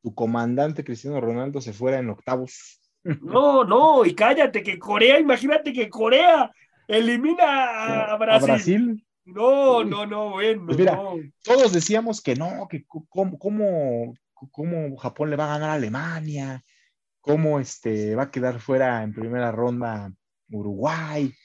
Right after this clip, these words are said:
Speaker 1: Y ve, ahí está, ¿cuántos se quedaron fuera?
Speaker 2: Sí,
Speaker 1: Los
Speaker 2: sí,
Speaker 1: belgas
Speaker 2: claro.
Speaker 1: se quedaron fuera también.
Speaker 2: Sí, claro, claro, claro, pero bueno, pues vamos, vamos a ver qué es lo que,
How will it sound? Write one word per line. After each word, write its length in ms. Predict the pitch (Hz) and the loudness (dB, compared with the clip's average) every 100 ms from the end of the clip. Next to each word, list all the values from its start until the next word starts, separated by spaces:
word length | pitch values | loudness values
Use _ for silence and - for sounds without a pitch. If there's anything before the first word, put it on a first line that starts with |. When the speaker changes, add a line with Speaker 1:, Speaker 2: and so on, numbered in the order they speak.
| _ | _
Speaker 1:
Y 100 | 117 | -6
ve, 240 | 151 285 330 | -4 -4 -6
ahí 80 | |
está, 320 | 226 - 277 - - 139 143 | -8 -8 -10 -12 -16 -14 -10
¿cuántos 300 | 170 165 - | -8 -10 -12
se 100 | 160 | -8
quedaron 380 | 147 160 170 160 | -4 -2 -4 -6
fuera? 380 | 190 240 151 - _ _ _ _ | -6 -8 -10 -20 _ _ _ _
Speaker 2:
Sí, 420 | - 135 135 165 | -12 -6 -4 -2
Speaker 1:
Los 100 | 113 | -4
Speaker 2:
sí, 100 | 107 | -2
Speaker 1:
belgas 180 | 160 240 | -2 -2
Speaker 2:
claro. 120 | 175 | -2
Speaker 1:
se 100 | 143 | -4
quedaron 360 | 123 127 147 139 | -2 -2 -2 -8
fuera 280 | - 143 131 | -8 -6 -6
también. 540 | 117 113 165 208 147 _ _ _ | -8 -10 -10 -10 -14 _ _ _
Speaker 2:
Sí, 220 | - 123 | -10 -8
claro, 340 | 139 131 135 135 | -6 -6 -6 -6
claro, 260 | 131 131 | -6 -6
claro, 260 | 127 127 127 | -6 -8 -8
pero 240 | 120 120 117 | -10 -8 -6
bueno, 300 | 131 120 - | -6 -6 -10
pues 160 | - 120 | -12 -4
vamos, 400 | 127 143 151 131 | -2 0 0 0
vamos 340 | 143 147 143 | 0 -2 -6
a 60 | 131 | -6
ver 180 | 139 139 | -6 -4
qué 120 | 147 | -6
es 120 | 135 | -6
lo 80 | 143 | -6
que, 240 | 135 117 | -8 -12